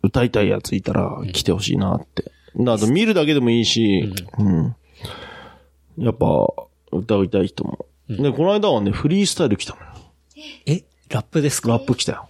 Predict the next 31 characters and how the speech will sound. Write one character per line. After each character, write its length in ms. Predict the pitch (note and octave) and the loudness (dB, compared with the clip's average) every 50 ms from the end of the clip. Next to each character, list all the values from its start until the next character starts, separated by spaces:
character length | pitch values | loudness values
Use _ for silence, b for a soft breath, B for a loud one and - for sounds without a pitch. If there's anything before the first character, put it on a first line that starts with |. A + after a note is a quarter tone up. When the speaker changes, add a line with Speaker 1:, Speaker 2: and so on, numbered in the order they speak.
| _ - | _ -2
Speaker 2:
お 220 | C#3 D3 D#3 B2 - | 0 0 0 0 -2
う。 40 | - - - - - - - - - _ _ - - _ _ _ _ _ _ _ _ _ b b b b b b - | -6 -14 -18 -18 -20 -20 -20 -20 -20 _ _ -20 -20 _ _ _ _ _ _ _ _ _ b b b b b b -2
Speaker 1:
で、 100 | C3+ C#3+ | 0 2
い 80 | D3 | 2
い 100 | E3 G3+ | 4 4
ん 80 | G3+ D#3+ | 4 4
だ 100 | A2+ G2+ | 4 4
よ。 260 | E2+ C#2+ - - - _ _ - _ _ _ _ _ _ _ - | 2 0 -4 -10 -20 _ _ -20 _ _ _ _ _ _ _ -6
Speaker 2:
へ 40 | A2 | 0
ー。 40 | A2 | 2
Speaker 1:
若 240 | A2 A2 A2 A2+ G#2+ | 2 2 2 2 2
手 180 | A2+ A2+ G#2+ | 2 2 2
で、 400 | G#2 C3+ D3+ C#3+ B2+ A2 - - - _ - - - - - _ _ _ _ - - - | 2 2 2 4 4 2 2 0 -4 _ -20 -20 -20 -20 -20 _ _ _ _ -20 -20 -10
最 200 | - D3+ D3 D3+ | -2 0 0 0
初 160 | D3 - D#3 | 2 2 2
な 100 | D#3+ D#3+ | 2 2
ん 40 | D3+ | 2
か 100 | B2 G#2+ | 2 2
見 160 | G#2+ A#2 A#2+ | 4 4 4
に 100 | A2+ G#2 | 4 2
来 80 | - - | 2 2
た 80 | F#2 | 2
だ 140 | E2 E2+ F#2+ | 2 2 2
け 80 | F2 F2 | 2 2
だ 60 | F2 | 2
っ 60 | F2 | 2
た 140 | - - G2 | 0 -2 0
け 100 | G2 F#2+ | 2 2
ど、 300 | F#2 F#2+ F#2 F2+ E2 C#2+ | 2 4 4 4 2 0
Speaker 2:
は 280 | - - A#2+ G#2+ F2 | -2 -4 -4 -4 -6
い。 60 | E2+ | -8